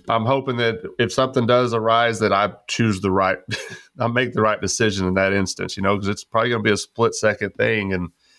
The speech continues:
who knows? Um, one thing about pacifism too, and you mentioned the early church a while ago, that my study and readings of early church writings has, has really screwed me up.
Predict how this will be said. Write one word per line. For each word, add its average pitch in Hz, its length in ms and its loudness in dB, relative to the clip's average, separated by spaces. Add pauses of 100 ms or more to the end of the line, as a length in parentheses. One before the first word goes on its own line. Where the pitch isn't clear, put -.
(180)
who 131 100 4
knows? 104 440 0 (480)
Um, 117 280 4
one 120 160 0
thing 131 140 0
about 107 240 0
pacifism 107 600 0
too, 123 180 2
and 113 100 2
you 110 80 4
mentioned 107 340 2
the 98 40 6
early 101 200 2
church 120 340 2
a - 40 -4
while 98 120 2
ago, 101 380 2
that 95 340 0 (520)
my 104 280 0
study 123 560 2
and 98 120 0
readings 117 400 2
of 98 200 0
early 107 220 2
church 101 320 -2
writings 110 320 2
has, 90 160 -6 (100)
has 98 220 -2
really 135 220 2
screwed 107 400 0
me 107 180 2
up. 92 400 -2